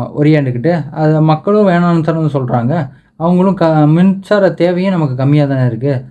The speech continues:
அதனால அதை நிப்பாட்டிடுவோம்னு அரசாங்கம் நிப்பாட்டிடுவாங்கல்ல. பண்ண மாட்டேங்கிறீங்களே, ஏன் பண்ண மாட்டேங்கிறீங்க? நிறைய விவசாயிகளே இதனால பாதிக்கப்படுறாங்க அப்படின்னு சொல்லி அவங்களே சொன்னாலுமே, அவங்க எத்தனை மணி நேரம் மின்சாரத்தை பயன்படுத்தாம இருக்காங்க?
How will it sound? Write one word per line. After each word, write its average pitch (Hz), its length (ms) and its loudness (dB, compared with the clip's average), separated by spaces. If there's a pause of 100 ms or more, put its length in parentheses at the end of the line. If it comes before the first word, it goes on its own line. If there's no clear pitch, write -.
(160)
அதனால 165 300 0
அதை 143 240 2
நிப்பாட்டிடுவோம்னு 143 640 0
அரசாங்கம் 123 480 -2
நிப்பாட்டிடுவாங்கல்ல. 107 840 -8 (640)
பண்ண 151 220 -4
மாட்டேங்கிறீங்களே, 127 880 -2 (120)
ஏன் 156 180 -2
பண்ண 120 160 0
மாட்டேங்கிறீங்க? 113 760 -4 (300)
நிறைய 190 440 2
விவசாயிகளே 170 880 0 (260)
இதனால 180 400 0
பாதிக்கப்படுறாங்க 170 760 0 (160)
அப்படின்னு 135 360 0
சொல்லி 180 180 -2
அவங்களே 170 500 2
சொன்னாலுமே, 139 720 -2
அவங்க 226 300 2
எத்தனை 185 280 -2
மணி 170 120 0
நேரம் 165 560 0
மின்சாரத்தை 143 500 -2
பயன்படுத்தாம 131 600 0
இருக்காங்க? 110 500 -6